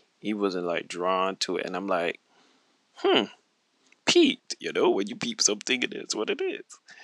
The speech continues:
So now moving on now into the liaison, into the next story that is connected to this one.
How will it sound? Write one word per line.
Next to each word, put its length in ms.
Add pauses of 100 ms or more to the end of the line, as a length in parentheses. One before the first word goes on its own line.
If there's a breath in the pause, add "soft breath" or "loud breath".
(540 loud breath)
So 480
now 220
moving 480
on 300
now 240
into 720 (140)
the 140
liaison, 800
into 320
the 100
next 320 (120)
story 800 (260)
that 300
is 140
connected 520
to 160
this 260
one. 300